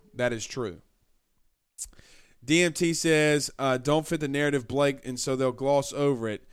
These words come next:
just like they glossed over Brian Kelly's four and eight season.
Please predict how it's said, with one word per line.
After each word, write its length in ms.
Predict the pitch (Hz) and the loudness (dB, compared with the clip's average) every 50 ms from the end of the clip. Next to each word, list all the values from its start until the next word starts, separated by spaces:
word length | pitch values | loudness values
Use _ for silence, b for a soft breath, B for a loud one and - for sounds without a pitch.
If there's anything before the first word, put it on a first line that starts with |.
| b b b b b | b b b b b
just 260 | - 131 139 - - | -6 -6 -6 -2 0
like 160 | 143 139 135 | 0 0 0
they 100 | - 135 | -2 -4
glossed 360 | 127 135 135 139 135 131 - | -2 0 2 2 2 2 0
over 160 | 143 131 123 117 | -2 -2 -2 -2
Brian 320 | 107 123 127 131 131 131 | -2 -2 -2 -2 -2 -4
Kelly's 400 | 127 - 147 131 127 123 120 - | -4 -4 -2 -2 -2 -2 -4 -6
four 180 | - 135 135 131 | -6 -6 -4 -4
and 80 | 123 | -4
eight 160 | 123 117 107 | -4 -6 -6
season. 480 | - - - 143 139 127 120 113 107 104 | -6 -6 -4 -4 -4 -4 -6 -8 -10 -10